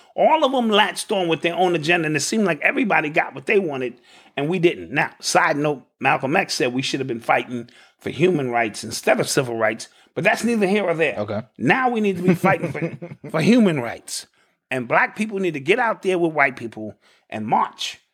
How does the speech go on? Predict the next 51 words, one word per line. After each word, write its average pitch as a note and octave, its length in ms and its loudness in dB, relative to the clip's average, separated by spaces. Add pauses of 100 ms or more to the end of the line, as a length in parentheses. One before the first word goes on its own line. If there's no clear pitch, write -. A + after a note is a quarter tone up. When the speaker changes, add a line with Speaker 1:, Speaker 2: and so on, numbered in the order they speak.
(280)
Speaker 1:
right? F#3+ 280 0
The D3+ 80 -12
same G#3 320 0
way G3 180 4
they F#3+ 120 6
was F3 180 0
out F3 200 2
there F3 120 -2
marching E3 380 -4
for D3+ 140 -4
Black D#3 320 -2
Lives F3+ 260 -6
Matter, F#3 380 -6 (260)
and B2+ 180 -2
we E3+ 140 0
knew F#3 340 4
it - 60 0
was G#3 140 0
phony. C4 500 2
Speaker 2:
Yeah. G#2 380 2
Speaker 1:
We F3 200 4
need G3+ 200 2
to F#3 80 -2
be F#3+ 180 4
out F3 220 0
there E3+ 180 2
with C#3 200 -8
them. C#3+ 360 2 (340)
No D#4+ 440 2
vaccinations, D#4+ 1120 -2 (180)
no E4+ 440 4
vac-, D#4+ 280 0
ah, D#4 500 -2
whatever, F#3 420 2
until E3+ 320 0
we F3+ 100 0
get E3+ 180 -2
what C3+ 160 -10
we A2 120 -10
want. - 80 -20
Speaker 2:
So, D3 320 2
uh, C3+ 160 4
what C#3+ 160 6
did D#3 80 -2
you, D3+ 260 0 (420)
uh, B2+ 60 -4
you C#3+ 220 4
sent F#3 220 2
me E3 100 2
some C3 200 -2
videos B2 640 4